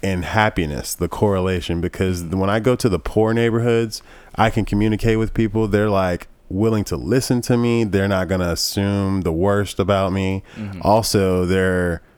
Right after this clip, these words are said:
Speaker 1: excited that something's happening in their neighborhood
Speaker 2: Mm-hmm.
Speaker 1: where nothing ever happens 'cause
Speaker 2: Yeah.
Speaker 1: they're poor. Versus when I go to the mansions and everyone's cursing me out and, like, assuming I'm trying to sell 'em stuff,
Speaker 2: Mm-hmm.
Speaker 1: and it's just terrible. It's like, what's,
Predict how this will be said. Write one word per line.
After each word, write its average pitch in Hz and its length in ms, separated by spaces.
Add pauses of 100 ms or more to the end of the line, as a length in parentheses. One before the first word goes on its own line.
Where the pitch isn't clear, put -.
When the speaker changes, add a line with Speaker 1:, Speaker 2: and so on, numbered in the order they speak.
(260)
Speaker 1:
excited 90 840
that 90 360
something's 95 420
happening 101 520
in 85 140
their 87 160
neighborhood 87 600
Speaker 2:
Mm-hmm. - 100
Speaker 1:
where 87 240
nothing 90 460
ever 87 200
happens 92 520
'cause 78 300
Speaker 2:
Yeah. - 100
Speaker 1:
they're 80 120
poor. 95 480 (400)
Versus 90 640
when 95 140
I 92 120
go 92 180
to 98 220
the 87 120
mansions 98 800 (400)
and 95 200
everyone's 90 480
cursing 95 400
me 87 140
out 87 500
and, 80 280
like, 80 220 (280)
assuming 101 480
I'm 85 80
trying 95 240
to 90 60
sell 92 300
'em 92 140
stuff, 92 480
Speaker 2:
Mm-hmm. 101 100
Speaker 1:
and 80 220 (480)
it's 120 260
just - 360
terrible. 104 600
It's 87 140
like, 92 160
what's, 101 500